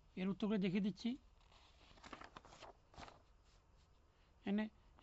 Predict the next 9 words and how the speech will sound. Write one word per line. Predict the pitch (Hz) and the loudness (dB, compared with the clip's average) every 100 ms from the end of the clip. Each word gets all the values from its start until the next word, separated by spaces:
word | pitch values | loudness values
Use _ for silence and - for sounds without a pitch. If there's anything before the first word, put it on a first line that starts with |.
| 190 | 2
একের, | 247 233 233 - 208 | 4 4 2 0 4
দাগ | 208 214 220 | 8 8 6
একের | 208 220 | 4 2
হচ্ছে | 202 233 226 359 | 2 0 0 -2
উত্তর | 214 233 220 - | -2 0 -2 0
সি, | 226 240 - - - - - - - - - - - - - - - - - - - - - - - - - - - - - 196 | 0 0 -4 -18 -20 -20 -20 -20 -20 -20 -20 -20 -20 -20 -20 -20 -20 -20 -20 -20 -20 -20 -20 -20 -20 -20 -20 -20 -20 -18 -4 2
দুই | 214 226 | 4 6
দাগের | 226 233 | 6 4
হচ্ছে | 196 233 | 4 2